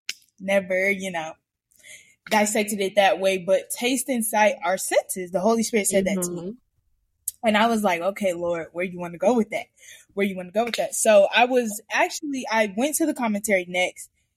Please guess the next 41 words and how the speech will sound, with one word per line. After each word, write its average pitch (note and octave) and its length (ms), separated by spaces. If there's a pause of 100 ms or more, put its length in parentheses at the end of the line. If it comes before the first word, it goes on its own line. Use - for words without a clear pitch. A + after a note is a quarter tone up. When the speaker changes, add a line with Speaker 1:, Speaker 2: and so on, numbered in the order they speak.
(140)
Speaker 1:
and F#3+ 320
right A3+ 380
below A3+ 340
the G3+ 160
verse, F#3 640 (180)
the G3+ 120
commentary A3+ 540
literally G3 440
said, F3+ 400
"Taste G#3 540
and F3+ 160
sight E3+ 340
are E3 80
senses." E3 440
And F3 80
I F3 60
was F3 80
like, D#3+ 160
"Okay, E3+ 400
we G#3 200
going F#3+ 260
there. G3 120
Speaker 2:
Whoa. - 120
Speaker 1:
We G3 120
finna E3+ 260
go E3+ 60
somewhere." - 300 (600)
So B3+ 160
the A3+ 100
commentary D4 540
said, F3+ 420
"Taste B3+ 420
and C#4+ 220
sight G3 340
are F#3 120
physical G3 440
senses, E3+ 600 (520)
ways B3+ 400
in A#3+ 220
which A3+ 240
we G3 240